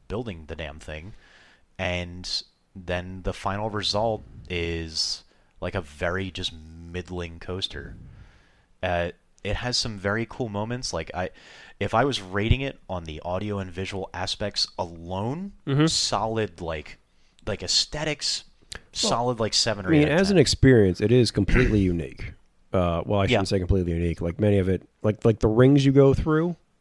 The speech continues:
Speaker 2: like, the, the, what they look like and what they sound like is straight out of Test Track.
Speaker 1: Right.
Speaker 2: But it, the rest of it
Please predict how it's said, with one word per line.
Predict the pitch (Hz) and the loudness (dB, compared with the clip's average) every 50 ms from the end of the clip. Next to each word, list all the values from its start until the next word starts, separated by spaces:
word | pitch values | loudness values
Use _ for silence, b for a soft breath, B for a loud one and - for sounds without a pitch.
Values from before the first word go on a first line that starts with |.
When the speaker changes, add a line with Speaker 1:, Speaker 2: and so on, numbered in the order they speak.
| _ _ _ - | _ _ _ -2
Speaker 2:
like, | - 107 101 101 | 0 0 0 0
the, | - 110 117 113 104 104 98 98 101 101 | 2 4 4 6 6 4 2 0 0 -2
the, | 101 110 | -2 -2
what | 113 123 131 131 - | 4 4 4 6 6
they | 143 | 6
look | 127 127 127 - | 6 6 4 4
like | 135 131 123 113 | 4 2 2 4
and | - 120 | 4 0
what | 113 - | 2 2
they | 110 101 | 2 2
sound | - 117 113 113 113 | 2 2 0 2 2
like | 110 107 - | 2 2 2
is | 104 90 87 - | 2 0 0 -2
straight | - - - - 113 107 101 | -4 -4 0 2 2 4 4
out | 95 90 | 2 0
of | 85 82 | -2 -4
Test | - - 90 85 - | -4 -4 -4 -4 -4
Track. | - - 73 78 - - - b b b b b | -6 -6 -6 -6 -8 -10 -14 b b b b b
Speaker 1:
Right. | 95 85 - - - - - | -8 -8 -8 -10 -20 -16 -12
Speaker 2:
But | 131 110 110 156 147 92 73 87 - - - - - - - | -2 6 8 8 8 8 6 0 -2 -6 -14 -18 -16 -16 -10
it, | - 110 104 101 101 101 123 131 | -6 -4 -2 -2 -2 -2 0 4
the | 123 127 | 4 6
rest | 143 143 139 - - | 6 6 4 4 2
of | 113 | 2
it | 110 104 - _ | 2 2 0 _